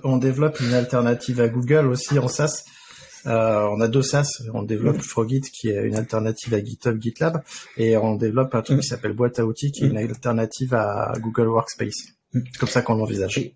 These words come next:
Speaker 2: mais après, dans le, dans l'univers professionnel, euh, on utilise, euh, c'est ce qu'on appelle le, le V D I, le Virtual Des-, euh, Desktop.
Speaker 1: Ouais, ça, c'est, on est trop petit pour, euh,
Speaker 2: Mais
Speaker 1: justement, tu, tu vois, typiquement, on n'est pas une grosse boîte.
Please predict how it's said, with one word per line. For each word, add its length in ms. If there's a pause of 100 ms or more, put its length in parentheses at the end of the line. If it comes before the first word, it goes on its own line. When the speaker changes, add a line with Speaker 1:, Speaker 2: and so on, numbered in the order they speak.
(100)
Speaker 2:
mais 240
après, 400
dans 140
le, 500
dans 160
l'univers 480
professionnel, 880 (580)
euh, 400
on 120
utilise, 540
euh, 120
c'est 300
ce 80
qu'on 140
appelle 340
le, 500
le 140
V 120
D 100
I, 160
le 120
Virtual 400
Des-, 80 (260)
euh, 160
Desktop. 440 (720)
Speaker 1:
Ouais, 200
ça, 200
c'est, 240
on 120
est 80
trop 180
petit 260
pour, 340
euh, 240
Speaker 2:
Mais 80
Speaker 1:
justement, 460
tu, 180
tu 120
vois, 120
typiquement, 420
on 60
n'est 120
pas 120
une 80
grosse 280
boîte. 340